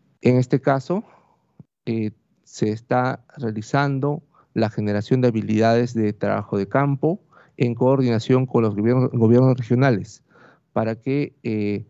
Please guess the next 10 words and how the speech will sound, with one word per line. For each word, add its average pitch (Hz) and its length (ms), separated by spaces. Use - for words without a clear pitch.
precisamente 123 960
en 110 140
las 110 100
regiones 139 380
con 127 160
aumento 120 380
de 123 120
casos 139 520
se 135 560
pueda 123 520